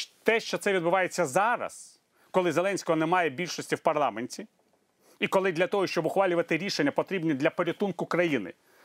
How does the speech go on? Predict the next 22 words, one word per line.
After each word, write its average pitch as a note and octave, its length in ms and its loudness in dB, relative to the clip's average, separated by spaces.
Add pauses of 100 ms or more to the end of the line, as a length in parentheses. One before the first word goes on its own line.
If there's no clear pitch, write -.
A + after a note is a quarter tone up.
(140)
йому G3 200 2
потрібна F#3 560 0 (440)
підтримка G#3 580 2
державницьких E3 800 0
національно-демократичних F3 1200 0
сил, C#4 280 0 (120)
справжніх F#3+ 540 0
українських B2+ 420 -4
патріотів, A2+ 460 -4
яких B2+ 220 -6
небагато F3+ 480 2
в C3 40 -8
парламенті, G2+ 420 -6
але F#2 80 -8
вони G2+ 140 -6
є. B2 300 0 (1040)
Ну, D#3 120 0
це E3+ 140 2
взагалі B2+ 380 0
недолуга G#2 440 -4
дуже F2+ 240 -10
діяльність. E2+ 500 -12